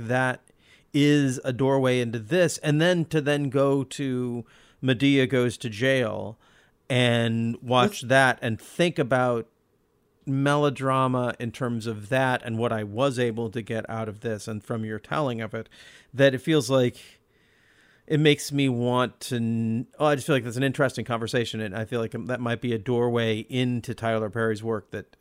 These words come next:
Speaker 1: that is great that you're opening. So, um, who, what, what were some, if people aren't aware of Douglas Sirk, what are some other examples you'd think of,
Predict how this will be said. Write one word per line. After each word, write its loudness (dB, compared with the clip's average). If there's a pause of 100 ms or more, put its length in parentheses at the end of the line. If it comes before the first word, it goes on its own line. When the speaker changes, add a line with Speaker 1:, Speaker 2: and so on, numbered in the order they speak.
(160)
Speaker 1:
that -12 (120)
is -8
great -2
that -10
you're -8
opening. -12
So, -12 (220)
um, -8 (800)
who, 0
what, 0
what 6
were 0
some, -2
if -2
people -4
aren't 2
aware 4
of 0
Douglas -2
Sirk, -4
what -2
are -6
some -6
other -2
examples -6
you'd -8
think -8
of, -8